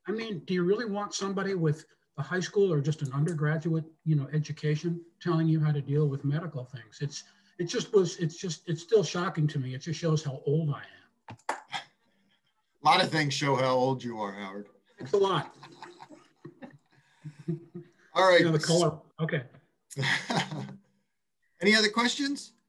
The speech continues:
Speaker 2: Anybody want to bring up anything about any of the points that the lessons, I mean, does anybody, uh,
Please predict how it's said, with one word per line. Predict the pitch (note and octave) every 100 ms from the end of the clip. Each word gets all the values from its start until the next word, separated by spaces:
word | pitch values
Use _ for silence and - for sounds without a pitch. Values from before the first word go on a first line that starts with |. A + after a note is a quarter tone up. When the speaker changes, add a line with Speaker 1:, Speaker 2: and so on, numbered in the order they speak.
| _ _ _ _ _ _ _ -
Speaker 2:
Anybody | G#3 A3+ A3+ A3
want | G#3+
to | G3+
bring | F#3+ G#3
up | G#3+ A3
anything | G3+ G#3 G3+ G3 F#3+
about | E3+ F#3 F3+
any | F#3 G3+
of | F3+
the | D#3+
points | - F#3+ F#3+ -
that | E3+ D3+
the |
lessons, | D3 D3+ A3+ - D3 A#2+ A2
I |
mean, | C3 C3+
does | C3 C#3
anybody, | E3+ D#3+ D#3 D3 C#3
uh, | C3